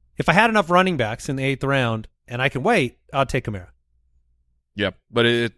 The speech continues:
Speaker 1: Yeah, all right. So he needs to drop four rounds.
Speaker 2: Yes, he, he,
Speaker 1: All right.
Speaker 2: he needs to pretty much plummet, which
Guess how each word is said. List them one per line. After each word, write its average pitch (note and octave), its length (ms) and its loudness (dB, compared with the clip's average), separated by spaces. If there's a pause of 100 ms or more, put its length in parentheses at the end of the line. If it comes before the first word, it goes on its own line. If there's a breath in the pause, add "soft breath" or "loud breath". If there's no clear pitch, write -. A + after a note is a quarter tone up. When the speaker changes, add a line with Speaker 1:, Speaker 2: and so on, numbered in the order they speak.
(120)
Speaker 1:
Yeah, G#3 220 8
all A3 80 6
right. F#3 280 6
So G#3 160 6
he A3+ 60 6
needs C4 180 4
to A3+ 60 -2
drop G3+ 360 4
four A#3+ 320 10
rounds. E3+ 460 4
Speaker 2:
Yes, G#2+ 320 0
he, C3 180 -2
he, C#3 120 0
Speaker 1:
All D#3+ 60 0
right. A#2 280 2
Speaker 2:
he C#3+ 100 0
needs E3+ 280 2
to D3 120 -4
pretty D#3 260 -4
much C3 260 -2
plummet, C#3 560 -2 (100)
which - 440 0